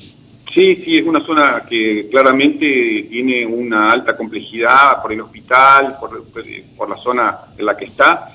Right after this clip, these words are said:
y queríamos hacerlo lo más rápido posible. Hemos contado con la colaboración de las empresas que están trabajando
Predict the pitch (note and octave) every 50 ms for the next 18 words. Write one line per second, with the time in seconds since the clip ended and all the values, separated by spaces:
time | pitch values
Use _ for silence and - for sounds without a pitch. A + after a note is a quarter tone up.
0 | - - A2+ - - A2 B2 C3+ C3+ C#3 C3+ A#2 A2+ A2+ - - C3 C#3 C3 B2+
1 | B2+ C3 B2+ B2+ B2+ B2+ C3 C3 B2 - C#3 C3+ - - D3+ D#3+ E3 E3 D3+ C3+
2 | B2+ - - - A#2 A2 - - A#2 - - A2+ A2+ G#2+ A2 G#2+ G#2+ G#2 G#2 G2+
3 | G2+ - - A#2+ A#2+ A#2 A#2 A2+ G#2+ G#2+ A#2 A2+ B2+ B2 A2+ A#2+ A#2+ B2 A#2+ A#2
4 | A#2 - - - C#3 D3 E3 E3+ F#3 F#3+ F#3+ - -